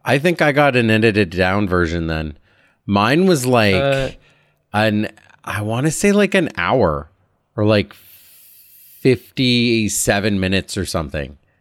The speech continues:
Speaker 2: You watched the Elvira version I, uh,
Speaker 1: I know.
Speaker 2: sent you, so
Speaker 1: I know,
Speaker 2: a little
Speaker 1: but
Speaker 2: bit
Speaker 1: the,
Speaker 2: of the
Speaker 1: so the
Speaker 2: extra work on
Speaker 1: Elvi-,
Speaker 2: it.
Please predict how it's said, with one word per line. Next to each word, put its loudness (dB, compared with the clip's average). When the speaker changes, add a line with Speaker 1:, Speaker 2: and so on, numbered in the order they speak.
Speaker 2:
You -4
watched -4
the -6
Elvira -2
version -10
I, -12
uh, -8
Speaker 1:
I 0
know. 4
Speaker 2:
sent -4
you, -12
so -6
Speaker 1:
I 0
know, 2
Speaker 2:
a 2
little 2
Speaker 1:
but -2
Speaker 2:
bit -2
Speaker 1:
the, 4
Speaker 2:
of -6
the -4
Speaker 1:
so 2
the 0
Speaker 2:
extra 2
work 0
on 0
Speaker 1:
Elvi-, -8
Speaker 2:
it. -20